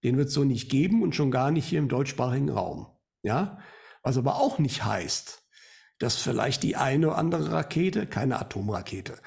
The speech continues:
aber vielleicht die eine oder andere Kindschall doch mal irgendwo in Deutschland einschlägt an einem ganz bestimmten Ort.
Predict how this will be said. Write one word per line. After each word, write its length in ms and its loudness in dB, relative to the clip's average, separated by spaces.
aber 680 0
vielleicht 380 2
die 80 2
eine 180 2
oder 60 2
andere 160 0
Kindschall 440 0
doch 240 0
mal 340 0
irgendwo 440 0
in 100 0
Deutschland 380 -2
einschlägt 460 -2
an 100 -2
einem 140 0
ganz 200 -2
bestimmten 420 -4
Ort. 420 -10